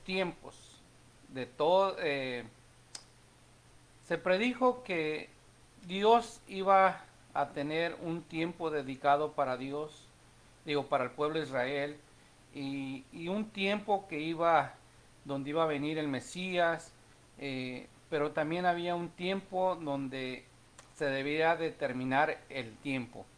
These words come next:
Suena así medio raro, pero ahorita lo vamos, eh, a ir desglosando para que tú puedas entenderlo. Así es que deja, prendo mi teléfono porque necesito ver quién está ahí. Eh,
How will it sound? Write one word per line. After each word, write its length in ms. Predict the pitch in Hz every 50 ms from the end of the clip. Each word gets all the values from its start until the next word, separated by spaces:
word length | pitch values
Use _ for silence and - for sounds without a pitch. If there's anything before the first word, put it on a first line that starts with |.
| - - - - - -
Suena 220 | 135 143 143 147
así 200 | 139 - - 151
medio 300 | 151 156 156 151 147 147
raro, 360 | 151 156 170 180 190 208 214 - - - - - - - - - - -
pero 160 | 165 160 190
ahorita 160 | 214 214 226
lo 160 | 208 185 175
vamos, 400 | 175 180 185 185 180 - - - - 170
eh, 40 |
a 240 | 165 151 143 139 131
ir 400 | 131 139 156 156 151 156 160 139
desglosando 680 | 139 139 123 - 123 127 120 - 143 135 139 151 143 127
para 220 | - 120 117 117
que 60 | -
tú 180 | 117 - 131 123
puedas 240 | - 139 131 - -
entenderlo. 680 | 127 110 - - 113 107 107 117 113 110 107 98 92 - - - - - - - - - - - - - - -
Así 240 | - 131 - - 147
es 100 | 139 -
que 140 | - 147 135
deja, 400 | 147 147 147 165 151 139 - - - - - - -
prendo 300 | 147 147 147 147 143 139
mi 100 | 135 127
teléfono 800 | - 135 131 160 196 208 202 220 214 208 214 214 220 214 - -
porque 240 | 135 - - 135
necesito 460 | 123 123 120 - 147 131 - 156 143 131
ver 340 | 139 143 156 156 156 151 - - - -
quién 200 | 139 135 135 135
está 300 | 127 - - - 135 135
ahí. 480 | 147 170 190 202 214 214 214 214 - - - - - - - - - - - - - - - - - - - -
Eh, 600 | - 123 123 120 117 117 113 113 117 113 113 110